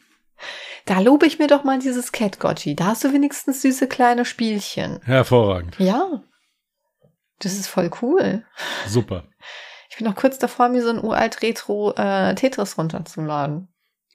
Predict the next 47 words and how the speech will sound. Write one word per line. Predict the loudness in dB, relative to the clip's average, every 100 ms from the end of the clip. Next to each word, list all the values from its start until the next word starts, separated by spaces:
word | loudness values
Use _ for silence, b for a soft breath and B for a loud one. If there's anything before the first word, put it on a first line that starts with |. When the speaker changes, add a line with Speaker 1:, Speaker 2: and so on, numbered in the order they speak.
| _
Speaker 2:
Gut. | -8 -6 -8 _ _ _ _ _ _ _ _ _
Speaker 1:
Wir | 2
sind | 2 2
einfach | 0 -2
viel | 0 0 0
zu | 0
Speaker 2:
Ja. |
Speaker 1:
sehr | 0 -2
verwöhnt, | 0 -2 0 0 -2 -4
ja. | -6 -6 -2
Speaker 2:
Können | 2 6
wir | 6
ja |
dann | 4 2
in | 4
der | 4
nächsten | 4 2 0
Folge | 2 2
eine | 4
halbe | 2 2 4
Stunde | 6 6
lang | 4 2
drüber | 2 2
reden. | 0 -2 -4
Speaker 1:
Über | -2 -2
Tetris. | 0 4
Speaker 2:
Ähm, | 6 6 4 2
Speaker 1:
Sehr | 4
Speaker 2:
so. | 4 4
Speaker 1:
cool. | 0
<laughs> | 0 0 0 -4 -8 _ -18 -14 -12 -2
Ja, | 0
was | 2
hast | 0 -2
du | -2
sonst | -2 -2
noch | -4
so | -4
die | -2 -2
Woche | -2 -4
erlebt? | -2 -2 -4
Hast | -10
du | -6
noch | -4
was | -6 -6
zu |
erzählen? | -6 -2 -2